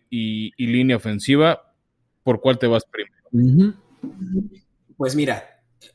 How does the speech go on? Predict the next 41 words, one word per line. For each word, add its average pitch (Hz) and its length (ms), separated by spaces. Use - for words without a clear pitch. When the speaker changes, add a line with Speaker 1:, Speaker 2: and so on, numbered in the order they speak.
Speaker 2:
lo 277 180
que 160 120
tienen 196 180
que 175 60
hacer 165 120
los 143 120
equipos 131 340
en 127 60
este 127 140
tipo 123 220
de 110 60
casos 117 260
es 120 220
ver 127 180
a 120 140
quién 123 240
tienen 120 340
antes 107 420
para 98 300
su 95 240
siguiente 104 500
pick, 101 300
¿no? 107 160
Y 156 80
en 156 120
este - 260
caso, 170 420
los 113 540
Ravens 135 360
deben 139 160
de 127 80
tener 110 460
cuidado 110 500
con 101 320
los 101 300
Bills, 180 340
que 104 140
tienen 123 440
una 143 380
posición 107 560
antes, 107 540